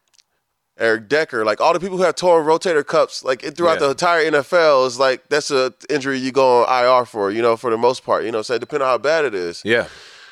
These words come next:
Speaker 1: And I'm like, "Damn, what, like, what makes me any different?" So I get home, and then, like, one day I'm at home chilling, smoking some weed for the pain,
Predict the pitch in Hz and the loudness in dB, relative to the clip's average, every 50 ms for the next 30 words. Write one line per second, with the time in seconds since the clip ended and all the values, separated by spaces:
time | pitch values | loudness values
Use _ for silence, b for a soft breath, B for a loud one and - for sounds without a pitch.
0 | B B B B 110 123 123 117 104 139 151 143 110 98 104 113 117 110 - 107 | B B B B -2 0 0 0 0 2 2 2 2 0 0 -2 -2 0 0 -2
1 | 110 98 117 123 123 127 123 117 120 131 127 123 120 107 117 120 117 117 113 131 | 0 0 -2 -2 -2 -2 -4 -4 -6 -10 -8 -6 -6 -4 -4 -4 -4 -4 -4 -6
2 | 135 - 123 104 - 123 120 123 117 120 117 127 139 147 139 127 113 117 120 117 | -6 -6 -6 -4 -2 -2 -2 -2 -2 -6 -4 -2 -2 -2 -2 -4 -4 -2 0 0
3 | 113 110 107 113 113 107 - - 107 117 120 117 117 113 113 110 101 107 120 131 | 0 0 0 -2 -4 -4 -4 -4 -4 -4 -2 0 0 0 0 -2 -2 -2 -2 -2
4 | 131 123 113 - - 156 160 147 123 120 120 123 123 _ - B B B B B | -2 -2 -4 -6 -6 -6 -4 -2 -2 -2 -4 -6 -8 _ -16 B B B B B
5 | B B B _ _ _ _ _ _ _ _ _ _ _ _ _ - - - - | B B B _ _ _ _ _ _ _ _ _ _ _ _ _ -12 -10 -6 -4
6 | 123 123 123 127 113 123 117 117 131 143 139 - 131 113 - - 156 151 147 135 | -4 -4 -4 -4 -6 -6 -6 -6 -6 -6 -6 -6 -6 -8 -6 -4 -2 -2 0 0
7 | 123 120 117 123 | -2 -4 -6 -8